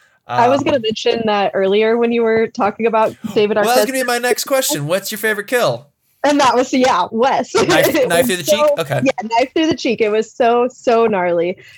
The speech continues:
Speaker 1: Um, he, it, like that, it, just the way that they just focus on it and, like, watch it,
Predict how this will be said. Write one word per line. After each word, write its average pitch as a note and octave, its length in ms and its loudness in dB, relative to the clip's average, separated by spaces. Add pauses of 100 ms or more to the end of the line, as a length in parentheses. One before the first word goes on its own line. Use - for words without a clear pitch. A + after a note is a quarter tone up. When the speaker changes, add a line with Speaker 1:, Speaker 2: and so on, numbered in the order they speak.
(100)
Speaker 1:
Um, G#3+ 360 2
he, A#3 680 0 (140)
it, A3+ 240 0
like G#3 240 0
that, G#3 280 0 (280)
it, A3+ 160 0 (160)
just B3+ 240 -2
the C4 100 2
way A#3 200 2
that D4+ 160 0
they C4+ 80 0
just A3 240 -4
focus G3+ 440 -2
on B3 200 0
it C4+ 240 0
and, G#3 100 -2
like, F#3+ 180 -2
watch F#3+ 280 -4
it, G#3+ 100 -2